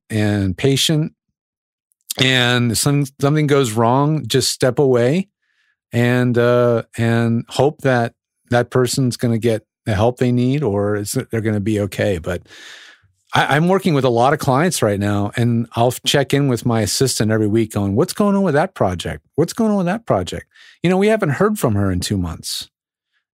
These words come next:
Is she okay? I don't know. Like, is she sick? Does she have covid? Like, it's, is, is she, is something else going on?" You know, I'm, you know, when we're all working with a lot of clients ongoingly,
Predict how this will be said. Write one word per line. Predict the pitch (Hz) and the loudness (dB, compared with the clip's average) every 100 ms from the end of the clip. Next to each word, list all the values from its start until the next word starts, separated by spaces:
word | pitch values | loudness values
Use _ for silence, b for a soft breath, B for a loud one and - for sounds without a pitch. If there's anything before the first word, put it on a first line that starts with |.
| - | -4
Is | |
she | - 262 | 0 0
okay? | - 110 120 254 320 _ _ _ _ _ _ _ _ | -2 -2 -2 -2 -6 _ _ _ _ _ _ _ _
I | - | -2
don't | 185 180 | 0 0
know. | 196 320 - - _ _ - | 0 0 -4 -12 _ _ 0
Like, | 131 120 - - | 0 0 -8 -6
is | 117 | -2
she | - 120 | 0 -2
sick? | - 123 226 - - - _ | 0 -2 -4 -8 -20 -20 _
Does | 90 | -4
she | - | -2
have | 101 87 | -4 -4
covid? | - 98 127 208 196 _ b b b b b | -4 -2 -2 -4 -6 _ b b b b b
Like, | 123 123 | 0 2
it's, | 131 - - - _ | -2 -2 -6 -10 _
is, | 127 110 - | 0 0 -4
is | - 110 | -2 -2
she, | - - 117 107 | -2 -2 0 0
is | 98 | 0
something | 127 107 | 0 0
else | 95 135 - | 0 -2 -2
going | 165 170 170 | -2 0 0
on?" | 180 185 | -2 -2
You | 175 | -2
know, | 180 180 - | 0 -2 -2
I'm, | 120 135 - | -2 -4 -6
you | 139 | -2
know, | 131 123 | 0 2
when | 123 | 2
we're | 135 160 | 2 2
all | 139 | 4
working | 135 135 123 | 2 0 0
with | 101 | 0
a | 98 | 0
lot | 113 117 | 2 2
of | 113 | 0
clients | - 117 120 101 | -2 0 0 -2
ongoingly, | 107 107 95 107 120 135 147 | -2 -2 -2 0 0 0 0